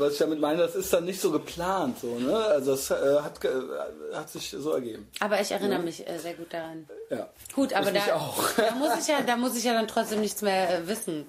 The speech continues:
Speaker 2: Das weiß ich ja
Speaker 1: Dass
Speaker 2: schon
Speaker 1: wir
Speaker 2: alles.
Speaker 1: hier heute, Mensch.
Speaker 2: Dass wir hier so sitzen,
Speaker 1: Dass
Speaker 2: ne?
Speaker 1: wir hier so sitzen
Speaker 2: Und
Speaker 1: und
Speaker 2: auch
Speaker 1: so
Speaker 2: diese
Speaker 1: über uns,
Speaker 2: Frage so,
Speaker 1: über uns auch
Speaker 2: hey,
Speaker 1: so reden.
Speaker 2: hey Christian, äh, kann ich, äh, äh, eigentlich bei euch einziehen, so? <laughs>
Speaker 1: Das war ja nie ein Problem, oder?
Speaker 2: Nee, aber das war
Speaker 1: Ja.
Speaker 2: ja trotzdem irgendwie seltsam,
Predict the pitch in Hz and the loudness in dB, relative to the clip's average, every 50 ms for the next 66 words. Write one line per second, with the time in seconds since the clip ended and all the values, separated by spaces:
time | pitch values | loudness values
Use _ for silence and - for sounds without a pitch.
0 | - - 180 180 170 - - - - - 185 180 170 170 160 - 170 160 151 160 | -8 -4 -2 -2 -2 -2 -6 -6 -2 0 0 0 0 -2 -4 0 2 2 2 2
1 | 156 151 151 147 170 185 185 185 190 175 175 180 180 180 - - - - - - | 0 0 2 4 4 4 4 4 4 4 4 2 2 -2 -4 -6 -8 -18 -20 -20
2 | - - _ - 123 131 131 123 120 - - - - - - - - - 247 247 | -20 -20 _ -2 0 2 2 4 2 2 0 -2 -4 -8 -10 -12 -4 0 0 2
3 | - - 339 339 349 359 320 262 262 247 190 233 359 403 - - 262 214 233 202 | 2 4 4 4 4 4 4 4 2 2 4 2 2 2 2 2 2 2 4 4
4 | 196 190 214 254 247 247 247 220 202 185 165 - 208 - 160 254 269 254 240 285 | 4 6 4 4 4 4 4 4 4 2 2 4 4 4 4 4 2 4 4 4
5 | 311 523 359 294 208 208 202 240 254 277 269 311 370 403 370 349 285 294 294 285 | 4 4 4 4 4 4 4 4 4 4 4 4 2 2 0 0 2 4 4 4
6 | 262 226 - - 233 330 381 392 - 226 294 349 370 320 254 202 160 165 160 156 | 4 4 2 2 2 0 0 0 2 2 4 4 4 4 2 2 2 2 2 2
7 | 156 160 226 262 330 - - - 381 392 392 - 339 285 247 226 208 196 - - | 2 4 4 2 2 0 -2 -2 -2 -2 0 2 2 4 4 4 2 0 -2 -6
8 | - - - - - - 220 220 214 220 - - - - _ _ _ - - 220 | -12 -18 -16 -4 2 2 4 4 4 2 0 -4 -12 -20 _ _ _ -4 0 2
9 | 240 269 320 330 - 285 240 240 240 226 220 196 - - 208 196 - - 202 220 | 2 4 4 2 2 2 2 4 4 2 2 0 0 2 2 2 4 2 2 0
10 | 240 - 269 254 214 - 226 208 196 208 208 202 - 180 226 285 320 320 - - | 0 0 -2 -2 0 2 2 4 4 4 2 2 0 0 0 2 0 0 -2 -6
11 | - - 180 175 175 185 185 196 196 196 196 196 202 233 277 - 262 247 208 - | -8 -6 -6 -4 -4 -4 -6 -4 -2 0 2 2 2 0 -2 0 0 0 2 2
12 | - 180 170 - - - - 139 131 - - 139 143 147 143 131 135 135 131 - | 0 -2 -4 -8 -10 -4 0 0 0 2 4 4 4 6 6 4 4 2 2 0
13 | 123 120 123 120 120 113 113 117 - 240 311 339 294 208 196 190 208 196 196 - | -2 0 0 2 2 2 2 4 4 4 6 6 4 4 2 2 2 2 2 2
14 | 208 196 185 190 - - 196 190 - 190 185 185 175 170 160 151 156 160 185 185 | 2 4 4 2 0 0 -2 -2 0 2 2 4 4 2 2 2 2 2 2 2
15 | - 190 165 156 156 151 | 0 0 0 0 -2 -4